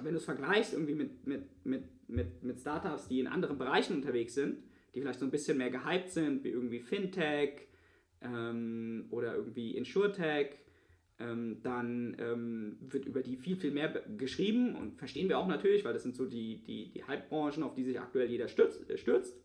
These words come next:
Ähm, aber dass wir eigentlich solide in den letzten drei Jahren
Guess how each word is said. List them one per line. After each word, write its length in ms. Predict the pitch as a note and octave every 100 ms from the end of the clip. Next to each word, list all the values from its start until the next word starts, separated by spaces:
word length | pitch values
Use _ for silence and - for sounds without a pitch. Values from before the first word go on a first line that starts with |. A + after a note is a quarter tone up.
| - _ - - -
Ähm, 640 | C3 B2+ C3+ B2+ B2 A#2 -
aber 320 | A#2+ B2+ C3
dass 180 | B2 B2+
wir 160 | E3 -
eigentlich 300 | C3+ C3+ B2+
solide 340 | C3 F3+ F#3
in 80 | D3
den 80 | C3
letzten 300 | C#3+ - B2+
drei 220 | B2 A#2+
Jahren 440 | C3 D#3 D#3+ D3